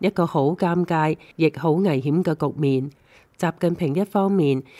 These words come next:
要死維持個人嘅絕對獨裁，但另一方面又根本承受唔起同中共既有利益集團全面攤牌嘅政治代價。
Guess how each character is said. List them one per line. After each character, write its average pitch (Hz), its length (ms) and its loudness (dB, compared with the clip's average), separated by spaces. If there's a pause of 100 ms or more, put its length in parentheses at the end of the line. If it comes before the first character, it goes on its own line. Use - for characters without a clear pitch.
(160)
要 226 180 4
死 220 160 -2
維 196 320 2
持 147 280 0
個 170 240 0
人 143 200 0
嘅 165 200 0
絕 160 240 -2 (100)
對 165 160 2
獨 160 180 -2
裁， 135 400 -2 (360)
但 147 260 0
另 143 100 0
一 165 80 2
方 185 240 -2
面 139 320 2 (340)
又 180 200 2
根 262 300 2
本 170 240 2
承 151 260 -2
受 147 180 -2
唔 143 140 0
起 147 320 0 (300)
同 147 260 2
中 208 300 2
共 160 300 2
既 185 260 2
有 160 240 2
利 165 220 2
益 185 140 2
集 - 120 -10
團 143 500 -2 (240)
全 151 220 2
面 160 260 2
攤 208 300 -2
牌 170 240 -2
嘅 170 240 0
政 170 260 0
治 160 220 -4
代 151 100 -2 (120)
價。 151 320 -2